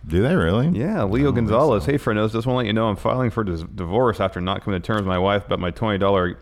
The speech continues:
Speaker 2: uh, pledge. Kayfabe, just kidding. I'll do my twenty dollar pledge on October first."
Speaker 1: Man, you can't, you can't kayfabe a divorce notice like that, Leo Gonzalez three.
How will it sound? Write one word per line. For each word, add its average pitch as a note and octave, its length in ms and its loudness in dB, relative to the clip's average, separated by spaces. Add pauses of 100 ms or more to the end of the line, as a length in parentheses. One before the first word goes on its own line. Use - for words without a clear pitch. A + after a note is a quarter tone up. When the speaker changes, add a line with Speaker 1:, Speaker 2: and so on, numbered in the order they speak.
(120)
Speaker 2:
uh, F2+ 180 0
pledge. A2+ 520 0 (540)
Kayfabe, B2 880 2
just D3 340 2
kidding. A#2+ 500 2 (300)
I'll A#2+ 160 2
do B2+ 160 2
my A#2 220 2
twenty A2 260 0
dollar F#2+ 240 2
pledge F2+ 360 -4
on F2 80 -6
October E2 340 -10
first." - 260 -10
Speaker 1:
Man, A#3+ 340 2
you F3+ 140 4
can't, A#3 380 2
you F#3 80 2
can't F#3+ 320 0
kayfabe F#3+ 500 4
a B2+ 40 0
divorce D#3 680 2
notice A2 400 2
like G2+ 200 2
that, G#2 260 4
Leo G2+ 200 4
Gonzalez F#2 460 2
three. G#2+ 400 -2